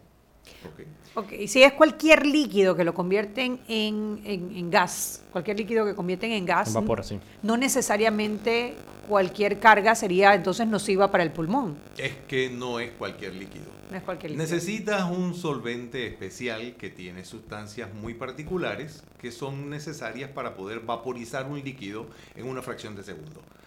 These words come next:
Speaker 1: Recuerda, tú aspiras, succionas del cigarrillo electrónico, del U S B, que es idéntico a un U S B, no lo podrías identificar si lo pones uno al lado del otro.
Speaker 2: Sí, pues, yo, un U S B me lo pongo en la mano o algo así,
Speaker 1: En
Speaker 2: nadie
Speaker 1: efecto,
Speaker 2: se da cuenta que
Speaker 1: así
Speaker 2: estoy
Speaker 1: es,
Speaker 2: fumando.
Speaker 1: literalmente,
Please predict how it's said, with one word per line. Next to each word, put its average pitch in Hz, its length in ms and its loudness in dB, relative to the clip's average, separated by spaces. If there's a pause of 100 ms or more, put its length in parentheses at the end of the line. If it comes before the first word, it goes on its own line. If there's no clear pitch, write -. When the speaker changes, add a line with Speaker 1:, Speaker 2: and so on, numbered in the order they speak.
(100)
Speaker 1:
Recuerda, 127 440 -6 (280)
tú 147 160 -6 (140)
aspiras, 131 720 -6
succionas 135 1080 -6
del 101 140 -14
cigarrillo 104 460 -10
electrónico, 131 580 -8
del 110 140 -6
U 127 100 -2
S 135 220 -4
B, 120 360 -6
que 90 100 -14
es 87 80 -16
idéntico 117 420 -6
a 92 40 -8
un 98 140 -10
U 117 80 -8
S 117 160 -8
B, 139 140 -6
no 123 100 -6
lo 117 80 -8
podrías 117 380 -10
identificar 101 580 -10 (220)
si 131 100 -10
lo 107 140 -6
pones 123 240 -6
uno 127 160 -6
al 110 80 -6
lado 110 160 -6
del 110 100 -8
otro. 127 180 -8
Speaker 2:
Sí, 277 60 -6
pues, 165 200 -6
yo, 170 280 -14
un 190 80 -10
U 202 60 -6
S 220 160 -4
B 240 100 0
me 262 80 2
lo 254 100 2
pongo 226 200 -2
en 262 60 -2
la 220 60 2
mano 247 200 0
o - 20 -2
algo 262 140 2
así, 294 140 4
Speaker 1:
En 311 100 2
Speaker 2:
nadie 294 140 6
Speaker 1:
efecto, 262 180 4
Speaker 2:
se 240 40 2
da 240 160 4
cuenta 262 300 6
que 240 60 6
Speaker 1:
así 226 100 4
Speaker 2:
estoy 240 120 8
Speaker 1:
es, 233 40 2
Speaker 2:
fumando. 233 500 6
Speaker 1:
literalmente, 131 680 -2